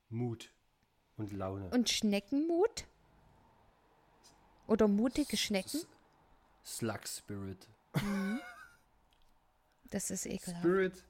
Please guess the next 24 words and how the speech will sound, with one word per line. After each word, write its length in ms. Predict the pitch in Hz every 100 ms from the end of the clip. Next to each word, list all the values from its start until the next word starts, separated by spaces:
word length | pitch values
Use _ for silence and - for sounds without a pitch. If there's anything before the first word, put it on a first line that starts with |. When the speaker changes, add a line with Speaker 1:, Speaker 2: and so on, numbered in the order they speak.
| - _ _ _ - - -
Speaker 1:
Sp- 240 | - 170
<laughs> 1900 | 165 - - - - - - - _ - - - - - - - - - -
Speaker 2:
Das 160 | - 208
ist 100 | -
wirklich 360 | 214 - 208 226
ekelhaft. 600 | 214 202 190 190 - - - _ - 254 _ 330 294 - _ _ - - - - 214
Das 200 | 208 -
widert 300 | 262 262 233
mich 180 | 214 -
gerade 220 | 226 208
an. 60 | -
Das 180 | 214 233
ist 160 | 226
wirklich 320 | 226 226 220 233
widerlich. 440 | 214 208 - - _ - -
Speaker 1:
Wir 100 | 123
nennen 200 | 120 151
uns 100 | 160
einfach 320 | 160 143 131
House 220 | 113 147 147
of 100 | 113
the 60 | 113
Walking 340 | 101 110 110 98
Schneck. 380 | - 87 -